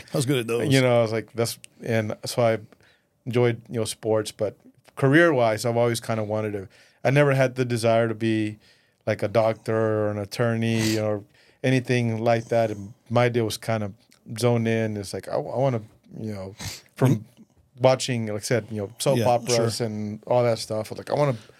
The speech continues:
Speaker 1: Suit
Speaker 2: wanna
Speaker 1: plus briefcase equals
Speaker 2: Yeah.
Speaker 1: success.
Speaker 2: Yeah.
Speaker 1: Yeah.
Speaker 2: You know,
Speaker 1: Yeah.
Speaker 2: it, it really, that was kinda my, my initial
Speaker 1: That was it. When you thought about that as a kid, and you may not have a recollection of exactly what you thought about when you thought as a kid, like,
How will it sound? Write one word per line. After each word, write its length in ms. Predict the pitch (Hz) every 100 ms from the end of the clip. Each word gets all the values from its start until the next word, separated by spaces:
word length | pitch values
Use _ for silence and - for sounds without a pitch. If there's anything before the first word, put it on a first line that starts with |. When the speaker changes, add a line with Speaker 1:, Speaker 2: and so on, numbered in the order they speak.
| _
Speaker 1:
Suit 240 | - - 127
Speaker 2:
wanna 180 | 127 110 -
Speaker 1:
plus 260 | - 160 139
briefcase 760 | 117 135 143 - 110 107 - - -
equals 580 | 127 120 127 120 107 196
Speaker 2:
Yeah. 60 | - _ _ -
Speaker 1:
success. 640 | - 127 127 117 107 - 208
Speaker 2:
Yeah. 300 | 139 127 104 - _ -
Speaker 1:
Yeah. 240 | 151 98 - _ _
Speaker 2:
You 80 | 139
know, 120 | 139
Speaker 1:
Yeah. 40 | 127
Speaker 2:
it, 80 | 120 - _ _ _ -
it 120 | 127
really, 300 | 113 127 135 104 -
that 100 | 117
was 160 | 120
kinda 220 | - 113
my, 200 | 110 104 104
my 140 | 110
initial 480 | 104 110 - 107 101
Speaker 1:
That 100 | 117
was 120 | 110 113
it. 180 | 110 - - - _
When 120 | 131
you 140 | 147 156
thought 320 | 151 147 127
about 180 | 113 107
that 160 | 117
as 80 | 113
a 60 | 101
kid, 420 | - 127 117 107 _ -
and 100 | 117
you 80 | 123
may 100 | 123
not 140 | 117
have 120 | 110 107
a 40 |
recollection 540 | 110 110 107 110 -
of 80 | 110
exactly 320 | 104 104 104
what 60 | 107
you 60 | 98
thought 180 | 107
about 240 | 107 101 104
when 100 | 107
you 60 |
thought 280 | 107 104 101 - _ _ _ _
as 160 | 127 113
a 40 |
kid, 280 | 98 123 113
like, 200 | 104 90